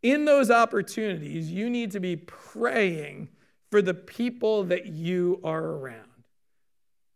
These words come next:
Work, school, friendships. You're around people all the time, right? You're around people all the time. You need to be praying for those people that they have an open heart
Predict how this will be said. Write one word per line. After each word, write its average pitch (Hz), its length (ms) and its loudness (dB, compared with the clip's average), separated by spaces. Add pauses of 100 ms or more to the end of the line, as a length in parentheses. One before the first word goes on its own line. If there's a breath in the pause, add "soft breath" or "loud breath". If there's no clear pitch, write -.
(340)
Work, 202 560 2
school, 202 680 4
friendships. 185 720 -2 (320 soft breath)
You're 269 180 4
around 247 220 0
people 160 180 -6
all 156 160 -6
the 139 60 -10
time, - 280 -12 (160)
right? 202 300 -10
You're 214 240 4
around 240 320 2
people 208 220 -2
all 196 220 4
the 196 100 -4
time. 156 240 -4 (200 soft breath)
You 262 180 2
need 262 100 -2
to 254 80 -2
be 233 80 0
praying 269 460 -2
for 196 120 -2
those 175 220 0
people 156 520 -6 (280 soft breath)
that 202 420 2
they 233 340 4
have 208 240 0
an 190 200 0
open 247 320 4
heart 170 600 -2